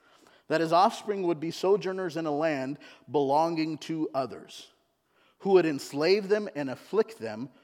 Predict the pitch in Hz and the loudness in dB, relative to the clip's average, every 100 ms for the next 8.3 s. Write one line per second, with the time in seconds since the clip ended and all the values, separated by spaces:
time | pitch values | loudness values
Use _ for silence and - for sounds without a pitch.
0 | _ _ - 147 160 139 123 139 180 214 | _ _ -6 -2 -2 -2 -8 -8 -4 -6
1 | - - - _ _ _ _ _ _ _ | -6 -18 -20 _ _ _ _ _ _ _
2 | - 147 - 160 180 175 143 139 135 143 | -6 -6 0 0 0 -2 -2 -2 -4 -6
3 | 131 - 127 131 147 190 170 170 175 - | -8 -10 -8 -4 0 2 0 0 -2 -2
4 | 139 123 - 175 214 165 165 117 - 101 | -6 -6 -6 -4 -4 -4 -4 -4 -8 -12
5 | 92 127 - _ _ _ _ _ _ - | -10 -12 -14 _ _ _ _ _ _ -10
6 | - 170 190 185 120 92 - _ _ _ | 0 0 2 0 -2 -8 -18 _ _ _
7 | _ _ _ _ _ - 139 170 196 220 | _ _ _ _ _ -12 -12 -8 -8 -8
8 | 139 - - | -10 -12 -20